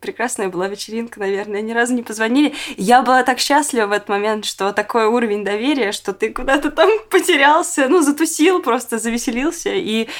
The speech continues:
ничего тебе не сказали. Это было прекрасно, потому что в других отношениях у меня был опыт, когда тебе реально каждые пять минут звонят и говорят:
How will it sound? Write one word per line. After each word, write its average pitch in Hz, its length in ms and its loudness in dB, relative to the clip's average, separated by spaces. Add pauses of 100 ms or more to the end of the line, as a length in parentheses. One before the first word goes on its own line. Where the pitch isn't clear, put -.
(240)
ничего 233 320 -2
тебе 214 220 -2
не 208 80 -4
сказали. 220 480 -2
Это 185 220 -6
было 190 140 0
прекрасно, 226 560 0
потому 185 280 -2
что 190 260 -4 (320)
в 185 60 -12
других 226 360 -2
отношениях 220 560 -2
у 196 40 -6
меня 202 260 0
был 220 220 0
опыт, 269 260 -2
когда 196 260 -4
тебе 196 300 -2
реально 202 320 2
каждые 190 360 -2
пять 190 260 -2
минут 202 320 -2
звонят 190 520 2
и 208 40 -6
говорят: 185 400 -4